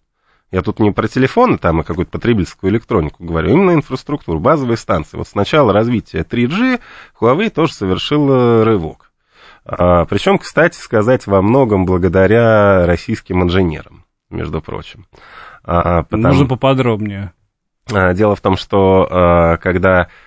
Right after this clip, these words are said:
Speaker 1: компания только начала развиваться в девяностых годах,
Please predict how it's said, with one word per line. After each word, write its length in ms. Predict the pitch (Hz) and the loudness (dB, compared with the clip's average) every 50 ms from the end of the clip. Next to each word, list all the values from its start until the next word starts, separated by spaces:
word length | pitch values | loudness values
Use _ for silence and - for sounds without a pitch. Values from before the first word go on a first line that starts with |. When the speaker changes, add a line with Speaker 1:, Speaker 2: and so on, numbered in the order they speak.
| _ _ _ | _ _ _
Speaker 1:
компания 560 | - 101 101 98 - 113 95 87 85 85 85 | -4 -2 -2 0 0 -2 -2 -2 -2 -4 -4
только 300 | - - 92 85 - - | -4 -4 -4 -4 -2 -2
начала 520 | 87 92 - - - 117 147 180 208 208 165 | -4 -4 -4 -2 -2 -2 0 2 2 2 0
развиваться 800 | 107 90 87 101 107 107 95 82 78 - - - - 80 80 | 0 0 0 0 0 0 0 -2 -2 -4 -6 -10 -8 -6 -6
в 140 | 80 80 82 | -4 -4 -4
девяностых 600 | 85 95 95 101 101 85 80 - - - 82 80 | -4 -2 -2 0 0 -2 -2 -4 -6 -10 -10 -8
годах, 540 | 78 82 87 95 123 160 196 190 - - - | -4 -4 -4 -2 -2 -2 -2 -2 -4 -6 -12